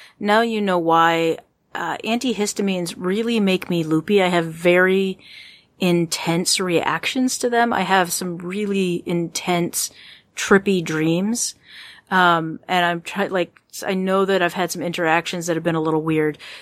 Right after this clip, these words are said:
So I, apologies to anyone who's had to deal with my weirdness on antihistamines. Um,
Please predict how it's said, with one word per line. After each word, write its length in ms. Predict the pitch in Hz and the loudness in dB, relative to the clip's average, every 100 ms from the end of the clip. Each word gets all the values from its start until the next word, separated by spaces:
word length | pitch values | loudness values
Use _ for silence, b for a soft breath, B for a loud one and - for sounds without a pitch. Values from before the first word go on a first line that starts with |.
| B | B
So 340 | - 175 165 | -2 0 0
I, 140 | - 185 | 0 0
apologies 840 | - 196 - - 311 277 226 220 | 0 -4 -4 -2 0 0 -2 -2
to 120 | 226 | 0
anyone 500 | 202 202 214 202 196 | 0 0 2 2 2
who's 320 | 202 175 196 185 | 0 0 -2 0
had 200 | 202 196 | -2 -4
to 80 | |
deal 320 | 175 185 185 180 | -6 -2 -2 0
with 200 | 175 180 | -4 -2
my 160 | 175 | 0
weirdness 600 | 160 175 180 170 165 - | 0 0 0 -2 -4 -4
on 240 | - 175 170 | 0 0 0
antihistamines. 1000 | 175 170 170 165 - 165 160 156 165 - B B B B B B B | -4 -4 -2 -2 -2 -2 -2 -4 -6 -12 B B B B B B B
Um, 460 | 214 208 202 202 | 0 2 4 0